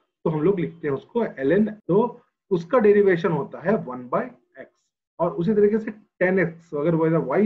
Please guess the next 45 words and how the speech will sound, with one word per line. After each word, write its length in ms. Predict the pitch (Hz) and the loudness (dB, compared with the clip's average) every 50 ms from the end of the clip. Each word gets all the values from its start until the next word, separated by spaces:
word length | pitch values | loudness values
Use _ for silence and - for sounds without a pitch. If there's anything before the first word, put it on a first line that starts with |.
| 202 | 4
है 80 | 180 165 165 - | 2 0 -2 -2
टेन 200 | - 156 175 170 | -2 0 0 2
एक्स, 260 | 175 202 202 - - _ _ _ _ _ _ _ _ _ _ 208 | 0 0 -4 -6 -14 _ _ _ _ _ _ _ _ _ _ 0
तो 160 | 226 254 247 160 127 | 2 2 0 -2 0
dy 140 | - 202 226 | 0 2 4
by 360 | 220 208 208 196 190 185 160 | 4 4 4 4 2 2 2
dx 280 | 143 151 151 - - - | 0 0 -2 -2 -4 -8
हो 60 | 135 | -6
जाएगा 240 | 131 131 127 131 123 | -4 -4 -4 -4 -6
मेरा 300 | 123 123 143 196 247 247 - - _ _ _ _ _ _ _ _ _ | -8 -4 -2 -2 -2 -2 -6 -14 _ _ _ _ _ _ _ _ _
sec 240 | 226 226 226 - - - | 0 0 0 -2 -8 -16
square 400 | - _ _ - 143 180 240 254 - - _ _ _ _ _ - | -20 _ _ -4 -2 -2 -2 -2 -6 -12 _ _ _ _ _ -20
x। 80 | - _ _ _ _ _ _ _ _ _ | -20 _ _ _ _ _ _ _ _ _
तो 60 | 214 208 | -2 0
ये 220 | 202 240 262 254 | 0 0 -2 -2
कुछ 400 | - - - 233 240 175 - 175 | -4 -6 -8 -8 -8 -8 -6 -4
formula 440 | 170 180 190 196 190 190 190 208 214 | -2 0 0 2 2 2 4 4 4
है 60 | 202 | 2
जो 100 | 175 196 | 2 2
कि 160 | 180 - - 170 | 0 0 -2 -2
हमको 320 | 170 175 170 - 190 175 | -2 -2 -2 -2 -2 -2
ध्यान 280 | 135 120 107 113 135 151 | -2 -6 -10 -10 -10 -10
रखने 240 | 160 165 - 170 170 | -10 -6 -6 -6 -2
की 80 | 160 170 | -2 0
जरूरत 340 | 135 147 147 147 139 - 147 | 0 2 2 2 0 -2 -6
है, 60 | 160 170 - _ _ _ _ 180 | -10 -12 -14 _ _ _ _ -10
ताकि 240 | 180 175 - 208 | -10 -6 -6 -6
जब 240 | 208 - 196 196 190 190 | -4 -2 -2 -2 0 2
भी 100 | 226 220 | 2 2
हम 240 | 214 226 214 - | 4 2 2 0
physics 260 | - 156 160 208 208 - | -4 -4 -2 -2 -4 -4
के 80 | - - - | -8 -12 -8
किसी 200 | 190 180 214 202 | -4 -2 -2 0
concept 440 | - 156 151 147 - - 208 208 - | -2 -2 -6 -6 -4 -4 -4 -2 0
को 100 | - 196 | -2 -2
समझने 480 | - - 151 139 135 139 143 185 208 202 | -2 -2 -6 -8 -8 -6 0 0 2 2
की 60 | - | 2
कोशिश 200 | 190 170 165 160 | 0 -2 -4 -6
करें, 260 | - - 185 196 208 | -6 -4 -2 -2 -2
तो 420 | 208 - - _ _ _ - 165 170 | -2 -4 -10 _ _ _ -4 0 2
इन 220 | 202 220 208 214 - | 4 4 4 4 2
formula 380 | 170 165 170 180 196 214 226 | 2 2 2 2 2 2 2
को 160 | 214 - 220 | 2 -2 -4
यूज़ 400 | 185 139 127 143 208 226 208 - | -6 -6 -4 -2 -2 -2 -2 -2
करके 440 | - 170 135 123 - - 170 208 226 | -4 -4 -6 -6 -4 0 0 0 0